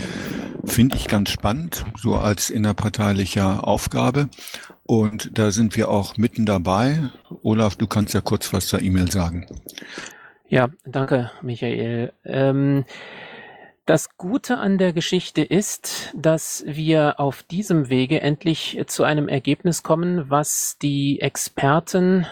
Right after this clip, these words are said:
Speaker 2: die aktuellen Experten in der Piratenpartei betrifft. Äh, wir haben ja mehrere Anläufe im, äh, in der Vergangenheit gehabt, wo wir,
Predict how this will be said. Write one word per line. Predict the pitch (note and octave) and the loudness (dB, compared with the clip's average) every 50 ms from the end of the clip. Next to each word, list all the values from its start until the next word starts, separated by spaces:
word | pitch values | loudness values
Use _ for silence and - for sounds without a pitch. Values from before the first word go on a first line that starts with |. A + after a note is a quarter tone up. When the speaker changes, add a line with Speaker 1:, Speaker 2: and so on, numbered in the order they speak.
| - - - | -8 -10 -4
Speaker 2:
die | - - - | -4 -2 -2
aktuellen | C#3+ - - - D#3 C#3 D3 D#3 D3+ | -2 -4 0 0 2 4 4 4 2
Experten | B2+ A#2+ - - - - - C3 C3+ C#3 D3 - - D3+ D#3 | 2 0 -4 -6 -6 -2 2 2 4 4 2 2 0 -2 0
in | - C#3+ C#3 C#3 C3+ | 2 2 2 2 2
der | C#3 C3 C3 C3 C3 B2 - _ - - - - - - - - - - _ _ _ - | 2 2 4 4 2 0 -2 _ -20 -20 -20 -20 -20 -20 -20 -20 -20 -20 _ _ _ -2
Piratenpartei | - C#3 B2+ C3 C#3+ F3 - E3+ C#3+ B2+ A#2+ - - A#2 A2+ A2 | 0 2 2 2 2 0 0 -4 -4 -4 -6 -4 -2 0 0 0
betrifft. | A2+ A2+ - - - D#3+ A3+ - - - - - - - - - - | 0 -2 -4 0 0 0 0 0 -4 -10 -10 -8 -8 -6 -8 -8 -4
Äh, | - D3 C#3+ C#3+ D3 - | -2 -2 -2 -2 0 0
wir | D3+ C#3+ | 2 4
haben | D3 D3+ D#3+ E3 | 4 4 2 2
ja | E3 D#3 | 2 4
mehrere | D#3 D#3 D#3+ D#3+ D#3+ D3+ D3 - | 4 4 4 4 4 4 4 2
Anläufe | C3+ D3 D#3 D#3 D3 D3 C#3+ - - D3+ C#3+ C#3 C#3 - | 2 2 2 4 4 4 2 0 0 0 2 2 0 -2
im, | - - C3+ C#3 C3+ C3 - - - - - | -4 -4 -4 -2 -2 -4 -4 -8 -14 -12 -6
äh, | - C#3 C3+ C3 B2+ B2+ A#2+ A#2 C#3+ - - - - - - | -4 -2 0 0 0 -2 -4 -6 -10 -14 -18 -20 -20 -12 -6
in | - C#3 B2+ | -2 0 2
der | C3 | 2
Vergangenheit | B2+ - C#3 B2 C3 B2+ C#3 D3 C#3+ B2+ C3 B2+ - - | 2 0 0 0 2 2 2 2 0 0 0 0 0 -2
gehabt, | B2+ A2+ C3+ D#3+ - - - - - - C#3 | -2 0 0 -2 -2 -2 -10 -10 -8 -6 0
wo | C3 C#3 C#3 C3 | 2 2 2 2
wir, | C3+ C3+ C3+ C3 B2+ B2 | 2 2 2 2 2 2